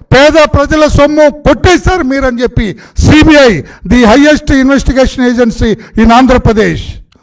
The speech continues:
సారీ, in ఇండియా, వాళ్ళు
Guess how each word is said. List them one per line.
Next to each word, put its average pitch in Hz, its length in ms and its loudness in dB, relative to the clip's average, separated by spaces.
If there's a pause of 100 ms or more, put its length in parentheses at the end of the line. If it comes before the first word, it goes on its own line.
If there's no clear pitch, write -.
సారీ, 226 380 2
in 208 400 0
ఇండియా, 247 560 2 (1900)
వాళ్ళు 320 220 2